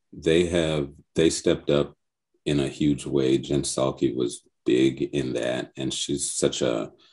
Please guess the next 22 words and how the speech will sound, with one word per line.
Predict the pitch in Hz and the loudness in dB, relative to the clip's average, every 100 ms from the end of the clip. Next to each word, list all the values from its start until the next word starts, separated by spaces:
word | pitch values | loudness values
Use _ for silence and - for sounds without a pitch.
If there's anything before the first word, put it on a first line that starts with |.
| _ _ - | _ _ 0
personable | - - 76 69 64 | 2 4 2 2 0
person. | - 65 57 64 60 | 0 -2 0 -2 -2
You | - 67 | -2 -2
know, | 58 | -2
she's, | 58 - 69 62 - - | -4 0 0 0 -8 -8
she's | - 69 | -4 -2
not | 80 69 - | 0 0 0
standoffish. | - 69 64 62 60 64 62 - | 0 0 2 2 0 -2 -4 -2
We | 65 | -4
talk | - 65 64 | 2 2 2
on | 65 | -2
the | 64 | -4
phone | - 67 65 64 | -4 -2 0 0
and | 60 60 | 0 -2
are | - | 0
emailing | 65 67 73 73 67 69 | 0 2 2 2 0 -2
and | 64 | -4
texting | - 71 - - 67 | -2 -2 0 -2 -2
and | 64 | 0
really | 69 73 69 | 2 4 4
trying | - 76 67 | 2 0 0
to, | 69 62 | 0 -2